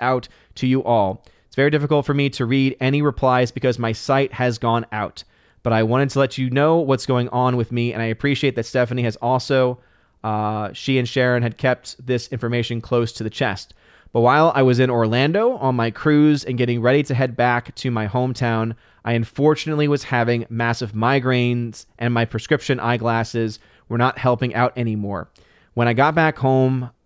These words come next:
and I was regrettably throwing up a great deal and couldn't keep anything in my stomach. Both Sharon and Stephanie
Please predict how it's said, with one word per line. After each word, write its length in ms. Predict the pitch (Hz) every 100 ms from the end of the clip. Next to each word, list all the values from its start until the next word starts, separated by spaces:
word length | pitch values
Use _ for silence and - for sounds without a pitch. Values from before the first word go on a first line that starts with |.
| -
and 140 | 117
I 60 | 117
was 220 | 117 113
regrettably 560 | 113 120 123 131 131 120
throwing 500 | - 123 131 139 139
up 260 | 127 -
a 60 | 117
great 320 | 113 123 120
deal 440 | 120 113 110 107 -
and 180 | 110 -
couldn't 380 | 143 143 147
keep 240 | - 135 -
anything 380 | 123 123 127 120
in 60 |
my 100 | 113
stomach. 460 | 113 - 107 110 101
Both 180 | 110 104
Sharon 420 | - 127 131 127
and 120 | 117
Stephanie 520 | - 117 120 117 117